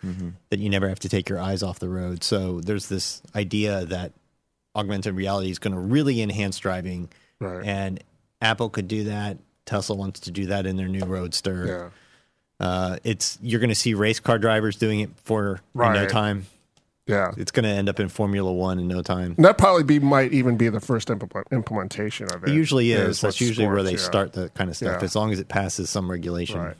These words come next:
Speaker 3: They could probably just build it in, build it into their helmets and
Speaker 2: Oh,
Speaker 3: their
Speaker 2: yeah.
Speaker 3: visors and their
Speaker 2: Yeah, those
Speaker 3: helmet
Speaker 2: helmets are
Speaker 3: easily.
Speaker 2: already
Speaker 1: Yeah.
Speaker 2: crazy.
Speaker 3: Right.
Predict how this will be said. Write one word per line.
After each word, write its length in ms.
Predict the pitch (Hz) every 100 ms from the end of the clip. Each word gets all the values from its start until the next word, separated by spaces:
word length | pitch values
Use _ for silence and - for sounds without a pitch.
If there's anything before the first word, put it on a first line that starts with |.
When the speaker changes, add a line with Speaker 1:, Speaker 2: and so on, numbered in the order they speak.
| _ _
Speaker 3:
They 140 | 131 147
could 140 | 143
probably 180 | 151 139
just 180 | 117 107
build 260 | 120 117
it 100 | 131
in, 240 | 110 107 110 107
build 240 | 113 107
it 80 | 104
into 200 | 107 110
their 140 | 101
helmets 500 | 101 104 98 101 98
and 80 | 104
Speaker 2:
Oh, 40 | 190
Speaker 3:
their 80 |
Speaker 2:
yeah. 260 | 165 190 120
Speaker 3:
visors 200 | 90 107
and 80 | 107
their 60 | -
Speaker 2:
Yeah, 100 | 202
those 120 | 160
Speaker 3:
helmet 300 | 123 180 156
Speaker 2:
helmets 20 | 120
are 260 | 131 135
Speaker 3:
easily. 40 | 143
Speaker 2:
already 180 | 139 135
Speaker 1:
Yeah. 40 | 101
Speaker 2:
crazy. 320 | 95 120 117
Speaker 3:
Right. 500 | 110 90 82 -